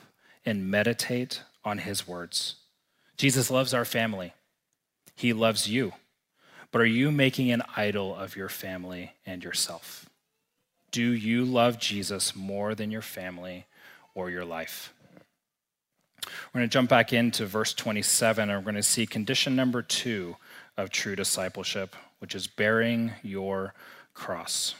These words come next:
"Whoever does not bear his own cross and come after me cannot be my disciple."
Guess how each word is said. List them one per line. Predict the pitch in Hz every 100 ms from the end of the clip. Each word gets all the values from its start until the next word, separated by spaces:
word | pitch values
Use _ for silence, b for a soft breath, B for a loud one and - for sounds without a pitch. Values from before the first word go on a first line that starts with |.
| - _ _ B B B B B B B B B B B B B
"Whoever | - 147 156 175
does | 175
not | 170 170 135
bear | 151 160
his | 147 143
own | 147 151
cross | - 135 131
and | 131 127
come | 143 147
after | 143 - 139
me | 123 110
cannot | - - 139 147 151 123 123 - 123
be | 117 110 110 110 95
my | 113 104 98 101 98 101 B B B _
disciple." | 101 - 104 98 - 90